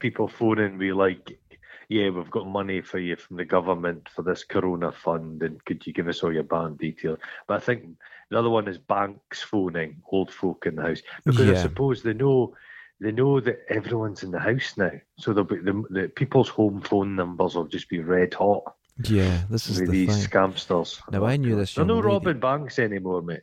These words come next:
Speaker 2: No,
Speaker 1: But
Speaker 2: it's too hard. It's
Speaker 1: criminality,
Speaker 2: too hard. It's changed.
Speaker 1: criminality, yeah, you just, you can steal it straight <laughs> out of their accounts.
Speaker 2: That's it.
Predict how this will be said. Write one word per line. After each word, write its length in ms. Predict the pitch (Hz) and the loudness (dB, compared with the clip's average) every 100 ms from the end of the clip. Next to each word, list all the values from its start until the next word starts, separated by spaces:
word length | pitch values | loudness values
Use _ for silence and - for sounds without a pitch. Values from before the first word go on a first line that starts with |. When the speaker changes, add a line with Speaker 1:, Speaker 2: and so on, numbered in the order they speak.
| _ | _
Speaker 2:
No, 200 | 139 160 | 0 2
Speaker 1:
But 60 | 127 | 2
Speaker 2:
it's 80 | 139 | 2
too 140 | 190 | 4
hard. 260 | 120 156 135 | 4 4 4
It's 240 | 135 120 | 4 0
Speaker 1:
criminality, 180 | 131 120 | 2 2
Speaker 2:
too 140 | 147 120 | 2 2
hard. 240 | 107 90 | 2 0
It's 80 | 98 | 0
changed. 120 | 170 | 4
Speaker 1:
criminality, 760 | 170 156 151 135 131 117 113 110 | 6 6 4 2 2 2 -2 -2
yeah, 140 | 143 | 2
you 200 | 107 107 | 2 0
just, 280 | 127 151 - | -4 -6 -6
you 100 | - | -6
can 140 | 143 151 | -2 -4
steal 380 | - 190 175 | -2 2 2
it 80 | 135 | 2
straight 300 | - - 180 | 0 2 4
<laughs> 20 | |
out 80 | 156 | 4
of 100 | 107 | 4
their 160 | 110 101 | 4 4
accounts. 720 | - 147 165 - - - - - | 2 2 2 0 -14 -20 -20 -12
Speaker 2:
That's 440 | 110 110 - - | 0 0 0 -4
it. 160 | 131 | -2